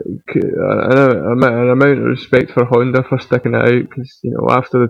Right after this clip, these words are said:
three years at McLaren, them turning around and saying, "You know what, screw it, we're done." Uh, but yeah, it's, it, and for Honda to win that race,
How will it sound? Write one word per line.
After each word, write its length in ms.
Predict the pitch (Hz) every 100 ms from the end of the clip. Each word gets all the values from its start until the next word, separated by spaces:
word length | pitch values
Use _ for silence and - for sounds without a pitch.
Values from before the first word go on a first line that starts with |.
| -
three 120 | 127
years 180 | 127 123
at 60 |
McLaren, 580 | 113 117 - 117 127 131
them 240 | 123 120 123
turning 220 | 131 120
around 220 | 120 120 120
and 100 | 120
saying, 220 | 123 120
"You 60 | 127
know 120 | 135
what, 220 | 147 151 - -
screw 220 | - 123
it, 60 | - _ _
we're 140 | 139
done." 200 | 127 113 - _ _ _ _ _ _ _ 120
Uh, 480 | 123 123 123 117 120 - _ _ _ _ _ _ _
but 260 | 143 120 - _ _ _ _
yeah, 300 | 101 113 117 -
it's, 220 | - -
it, 300 | 127 131 - - _ _ _ _ _
and 360 | 135 139 127
for 160 | - 147
Honda 340 | 139 156 170 151
to 220 | - 135
win 260 | 123 123 123
that 260 | 123 127
race, 340 | 117 120 123